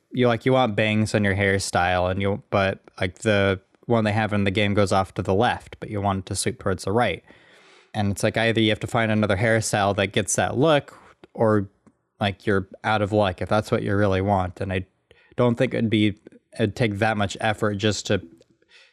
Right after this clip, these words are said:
take those, like, non-centered hairstyles and just have 'em mirrored, or the ability to in that game. So if you find that style that you like, but you want it pointed in a different direction, you can do that. 'Cause it's that thing. It's like, it,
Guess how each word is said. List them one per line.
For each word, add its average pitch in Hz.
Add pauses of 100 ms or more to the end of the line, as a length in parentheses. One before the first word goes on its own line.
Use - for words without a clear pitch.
(140)
take 131
those, 107
like, 104 (300)
non-centered 110
hairstyles 101
and 107
just 95
have 110
'em 101
mirrored, 101 (240)
or 110
the 101
ability 101
to 98
in 92
that 101
game. 98
So -
if - (420)
you 120
find 120
that 110
style 117
that 104
you 101
like, 107
but 113
you 110
want 107
it 101 (200)
pointed 107
in 101
a -
different 101
direction, 98
you 90
can -
do 98
that. 85 (1600)
'Cause 127
it's 131
that 120
thing. 160
It's 110
like, 123
it, 120